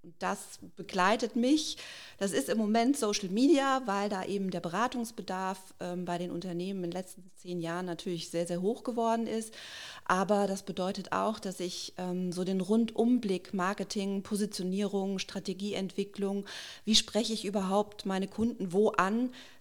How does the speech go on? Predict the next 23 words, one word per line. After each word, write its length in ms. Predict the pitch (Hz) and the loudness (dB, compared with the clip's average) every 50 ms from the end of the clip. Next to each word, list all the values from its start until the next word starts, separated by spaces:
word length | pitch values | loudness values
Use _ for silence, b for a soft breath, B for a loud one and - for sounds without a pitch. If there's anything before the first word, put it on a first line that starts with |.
| B B - - - - | B B -20 -20 -6 0
das 360 | 196 190 214 226 - - - - - - - - | 0 0 2 0 -4 -8 -12 -14 -18 -20 -20 -8
sind 180 | - 226 233 220 | -4 -2 0 0
die 140 | 220 214 | 0 -2
Themen, 340 | - 220 208 226 240 247 247 | 0 0 2 2 4 4 2
die 100 | 208 214 | 2 0
ich 100 | 208 - | 0 -2
mit 120 | 220 208 - | -4 -6 -4
meinen 380 | 190 185 185 190 202 214 220 | -4 -2 -2 -2 -2 -2 -2
Kunden 320 | 214 214 208 208 196 - 196 | 0 0 0 0 0 -2 -2
bearbeite. 680 | 180 - - 170 165 165 156 147 143 - 143 139 147 147 - - - - b b b b b b b - | -2 -2 0 0 0 0 -2 -4 -4 -6 -8 -10 -10 -10 -14 -18 -20 -20 b b b b b b b 0
Ja, 220 | 196 185 175 170 | 4 6 6 6
und 160 | 165 175 170 | 6 4 2
die 240 | 202 202 196 202 190 175 | 0 0 2 2 0 0
Vereinbarkeit 960 | - - 196 170 - 185 208 254 269 285 262 254 - 277 226 220 226 233 226 | 0 2 4 6 6 6 6 6 6 4 4 2 2 2 4 4 4 4 2
in 140 | - 208 214 | 0 0 2
der, 280 | 208 196 185 185 175 - - - | 2 2 2 0 -4 -8 -8 -6
äh, 40 | - | -4
als 420 | 196 185 180 - - 196 202 - | -2 -2 -2 -2 -2 -2 -2 0
Unternehmerin, 840 | - 214 220 226 196 185 190 202 233 247 254 226 240 233 233 240 240 B B B B B B B - | 0 0 2 2 2 2 2 2 4 4 2 2 2 2 2 0 -2 B B B B B B B -2
das 180 | - 226 226 233 | 0 0 2 2
hat 180 | 233 262 - | 0 4 6
mich, 320 | 330 311 247 220 - - - | 8 8 8 6 2 -2 -2
ähm, 500 | - 214 214 214 214 214 214 214 214 208 | 0 0 0 2 2 4 4 4 2 0